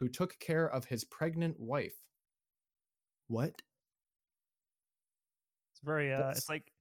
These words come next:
Speaker 2: we missed the first message, I guess. I don't know.
Speaker 1: Yeah, that's, that's a weird little after.
Speaker 2: I don't have co-,
Speaker 1: Uh,
Speaker 2: I don't have covid.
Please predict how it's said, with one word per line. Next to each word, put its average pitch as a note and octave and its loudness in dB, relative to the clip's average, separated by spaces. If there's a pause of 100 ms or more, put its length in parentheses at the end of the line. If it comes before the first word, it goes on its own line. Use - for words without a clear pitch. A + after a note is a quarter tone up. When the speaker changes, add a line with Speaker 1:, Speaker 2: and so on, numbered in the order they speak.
(300)
Speaker 2:
we C3+ 2
missed C#3 2
the C#3 0
first - -2
message, G#2+ -4
I G2+ -4
guess. G2 -6
I A2 0
don't G#2+ -2
know. D#3+ 2
Speaker 1:
Yeah, D3+ 4
that's, D#3+ 0
that's F#3 0
a G3+ 4
weird E3+ 2
little C#3+ 4
after. A#2 -4 (1400)
Speaker 2:
I C3 4
don't F#3 8
have G3 6
co-, F#3+ 6
Speaker 1:
Uh, - 2
Speaker 2:
I D#3+ 6
don't F#3+ 4
have G#3 6
covid. F3 6